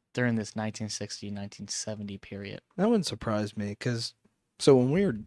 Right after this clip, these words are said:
Speaker 2: and we're about to get to this topic, I
Speaker 1: Mm-hmm.
Speaker 2: just, um, s-, serial killers has been more your thing.
Speaker 1: Yeah.
Speaker 2: Um, it's not that I'm not interested. I,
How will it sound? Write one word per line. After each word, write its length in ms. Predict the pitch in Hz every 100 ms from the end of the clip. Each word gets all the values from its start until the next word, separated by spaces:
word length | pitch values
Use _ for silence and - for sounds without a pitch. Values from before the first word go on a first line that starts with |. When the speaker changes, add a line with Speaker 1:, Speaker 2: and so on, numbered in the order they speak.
| -
Speaker 2:
and 260 | 120 110
we're 140 | 131 156
about 240 | 120 117
to 80 | -
get 100 | 90
to 60 |
this 100 | 80
topic, 480 | - 95 85 87 85
I 60 | 104
Speaker 1:
Mm-hmm. 80 | 127
Speaker 2:
just, 260 | 107 113 _ _ _ _ _ -
um, 300 | 101 90 73
s-, 120 | - 202
serial 380 | - - 147 165
killers 320 | - 143 131
has 100 | 123
been 180 | 107 110
more 200 | 107 104
your 220 | 95 98 95
thing. 460 | - 98 101 104 -
Speaker 1:
Yeah. 120 | - - _
Speaker 2:
Um, 220 | 113 104 101
it's 120 | -
not 160 | 143
that 140 | 127 120
I'm 120 | 110
not 200 | 110 101
interested. 500 | 101 104 107 - 110
I, 240 | 117 117